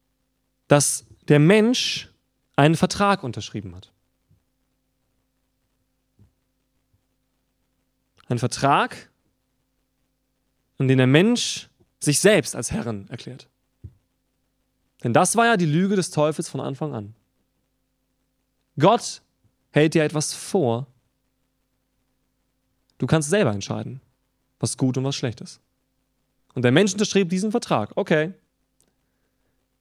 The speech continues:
Wie entspannt das doch ist, wenn ich mein eigener Herr bin, oder?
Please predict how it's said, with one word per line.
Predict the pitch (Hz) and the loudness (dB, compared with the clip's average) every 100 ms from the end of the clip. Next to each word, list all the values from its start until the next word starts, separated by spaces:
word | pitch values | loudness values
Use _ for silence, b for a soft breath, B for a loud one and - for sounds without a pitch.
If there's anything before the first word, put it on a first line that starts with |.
| _ | _
Wie | 151 196 | 2 2
entspannt | 190 - 233 339 220 | 2 2 0 0 -2
das | 120 | -6
doch | 117 117 | -6 -4
ist, | 135 - - _ _ _ _ _ _ - | -6 -6 -16 _ _ _ _ _ _ -2
wenn | 156 | 2
ich | 165 | 4
mein | 165 170 | 2 2
eigener | 262 349 359 226 | 2 2 4 2
Herr | 123 123 104 | 4 2 0
bin, | 101 98 - - | -4 -8 -16 -4
oder? | 131 | 0